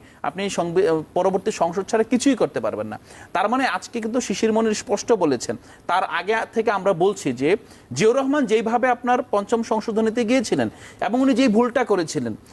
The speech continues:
এই ভুলটা আমরা আর করতে চাই না। কিন্তু আমরা জিয়াউর রহমানের দেখানো পথেই চলতে চাই। দেখানো পথ কি? যে আপনার মৌলিক পরিবর্তন করতে গেলে গণপরিষদ লাগবে। আজকে যে ঐকমত্য কমিশনে আলাপ হয়েছে, সেক্ষেত্রে নতুন একটা প্রস্তাব আসছে, স্পেশাল কনস্টিটিউশনাল আপনার অর্ডার।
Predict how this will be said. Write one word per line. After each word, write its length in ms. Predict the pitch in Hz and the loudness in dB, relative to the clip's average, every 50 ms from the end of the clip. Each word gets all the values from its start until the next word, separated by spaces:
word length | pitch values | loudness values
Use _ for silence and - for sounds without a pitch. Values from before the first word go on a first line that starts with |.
| - - - | -14 -4 0
এই 120 | 190 220 | 0 2
ভুলটা 340 | 190 185 220 226 220 226 226 | 2 2 0 0 2 0 0
আমরা 220 | 202 190 180 190 | 0 0 0 0
আর 60 | 185 | 0
করতে 340 | 185 - 185 165 - - 165 | 2 0 -2 -2 0 0 0
চাই 180 | 147 156 139 131 | 2 2 2 2
না। 100 | 135 131 | 0 0
কিন্তু 220 | - 185 190 208 | -2 -2 0 2
আমরা 140 | 233 240 226 | 2 2 2
জিয়াউর 240 | 185 170 202 208 220 | 4 4 4 4 4
রহমানের 280 | 214 220 240 240 220 | 2 0 -2 -2 0
দেখানো 300 | 175 - 165 - 233 233 | -2 -2 -2 -2 -2 -2
পথেই 320 | 240 - 302 - - 294 233 | 0 0 -2 0 0 -2 2
চলতে 280 | - 160 131 - 123 | 2 0 0 0 -4
চাই। 180 | 110 - 110 104 - - - - - - | -4 -2 -4 -6 -6 -10 -20 -16 -8 -4
দেখানো 320 | 180 196 - 262 262 262 240 - | -4 -2 -2 0 -2 -2 0 0
পথ 240 | 233 247 247 - - - | 0 -2 -2 -2 -6 -2
কি? 180 | 269 311 403 - - - - - - | -2 -2 -2 -4 -10 -20 -20 -10 -4
যে 120 | 151 208 | -2 -2
আপনার 200 | 202 - - 233 | -2 -2 -4 -4
মৌলিক 340 | 208 202 208 214 233 247 233 | 0 0 0 2 0 0 0
পরিবর্তন 440 | - 233 233 202 233 226 - 240 226 | 0 0 2 2 0 0 0 -2 0
করতে 280 | - 208 196 - 220 | 0 0 0 2 2
গেলে 160 | 214 226 226 214 | 2 4 4 4
গণপরিষদ 600 | 170 160 156 160 156 175 170 156 - - 147 135 | 2 2 0 0 -2 -2 -4 -2 -2 -4 -2 -2
লাগবে। 320 | 131 113 107 101 101 101 - - - - - | -2 -2 -2 -4 -8 -8 -8 -10 -20 -16 -8
আজকে 360 | - 139 180 185 - - 262 | -4 -4 -4 -4 -4 -4 -2
যে 160 | 254 247 262 277 | 0 2 2 2
ঐকমত্য 420 | - 392 - 214 214 214 196 214 | 2 0 0 -2 -2 2 0 0
কমিশনে 420 | 208 202 185 180 - - 196 196 | 0 0 -2 -2 -2 -2 0 0
আলাপ 200 | 175 160 160 170 - - | 2 2 2 0 -2 -2
হয়েছে, 320 | 202 208 208 - - 269 277 - - - - - | -2 -2 -2 -2 -2 -4 -4 -4 -8 -20 -20 -12
সেক্ষেত্রে 340 | - - 190 - 214 202 208 | -4 -4 -2 -2 0 -2 0
নতুন 240 | 202 196 196 196 214 | 0 0 2 0 0
একটা 140 | 214 208 214 | 2 2 0
প্রস্তাব 400 | - - 170 - - - - 170 | 2 0 -4 -2 0 -2 0 0
আসছে, 300 | 147 139 - - 160 160 | 0 0 -2 -4 -6 -4
স্পেশাল 580 | - - - - 208 202 - - 233 233 254 262 - - - - _ - | -4 -6 -6 -4 -4 -4 -2 0 0 0 0 0 -6 -14 -20 -20 _ -4
কনস্টিটিউশনাল 800 | - 208 214 - - 233 196 214 220 208 - 208 208 202 202 202 - | -2 -2 -2 0 -2 -2 0 0 -2 -2 0 0 2 2 0 0 -2
আপনার 280 | - 156 - - 170 165 - - - | -4 -6 -2 0 0 0 0 -2 0
অর্ডার। 320 | - 139 143 131 120 110 | 2 2 2 2 0 -2